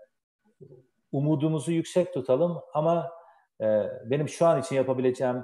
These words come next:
en birinci görev, dediğim gibi, gençlere motive edebilmek ve onlara, e, yani hem teknik alanda hem de, e, kariyer tavsiyesi olarak tavsiyelerde bulunmak. Onun dışında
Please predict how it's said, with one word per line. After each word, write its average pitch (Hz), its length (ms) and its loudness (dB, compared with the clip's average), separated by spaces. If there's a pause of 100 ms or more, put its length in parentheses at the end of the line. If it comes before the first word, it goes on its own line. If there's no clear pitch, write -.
(140)
en 147 220 -4
birinci 120 360 -4
görev, 127 600 2
dediğim 123 320 0
gibi, 110 300 -2 (680)
gençlere 131 460 2
motive 127 560 0 (120)
edebilmek 107 540 -4
ve - 20 2
onlara, 120 560 0 (540)
e, - 40 -20 (240)
yani 101 200 -8 (400)
hem - 180 -2
teknik - 340 -6
alanda 127 320 -2
hem 139 180 -6
de, 143 220 -2 (460)
e, 117 300 -4 (120)
kariyer 143 520 4 (340)
tavsiyesi 113 560 -4
olarak 101 300 -2 (260)
tavsiyelerde 107 600 -4
bulunmak. 104 400 -6
Onun 123 220 -4
dışında 123 640 -4